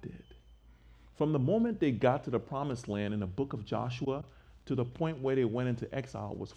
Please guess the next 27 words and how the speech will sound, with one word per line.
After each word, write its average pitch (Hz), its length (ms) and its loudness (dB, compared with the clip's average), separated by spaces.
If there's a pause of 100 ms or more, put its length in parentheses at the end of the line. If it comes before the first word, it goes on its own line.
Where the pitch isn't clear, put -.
(220)
four 170 180 -2
hundred 139 400 -4
ninety 110 500 0
years. - 880 -6 (1160)
Forty-nine 127 580 2
times, 113 640 -4 (2000)
where's 117 200 2
my 120 80 -2
mathematicians 107 580 -4
here? 180 100 -10
It's - 140 -12
not 110 160 0
that, 101 140 0 (340)
forty-nine 123 440 0
times 120 260 0
ten 131 280 0
is 113 120 -2
what? 110 180 2 (1200)
Oh, 139 100 -6
man. 123 260 0 (1080)
So, - 100 -10 (100)
uh, - 80 -8 (180)
were 143 80 0
we 196 80 2
awake 185 240 2
here? 220 160 -6 (420)
Forty-nine, 202 840 4